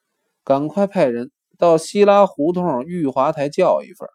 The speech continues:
跟你们的菜一块儿上就行了。这件事儿经笔者这么一调派才算了局，否则的话，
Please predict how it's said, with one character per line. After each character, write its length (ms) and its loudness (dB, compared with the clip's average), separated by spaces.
跟 300 -2
你 80 -6
们 100 -18
的 100 -8
菜 280 -8
一 100 -10
块 160 -6
儿 60 -4
上 280 -12
就 120 -20
行 180 -20
了。 220 -18
这 220 8
件 240 -2
事 100 -8
儿 180 -6
经 240 -4
笔 300 0
者 240 2
这 140 -4
么 80 -4
一 100 -6
调 260 -6
派 220 -12
才 280 -6
算 200 -6
了 220 -14
局， 240 -20
否 360 -2
则 160 -4
的 100 0
话， 280 0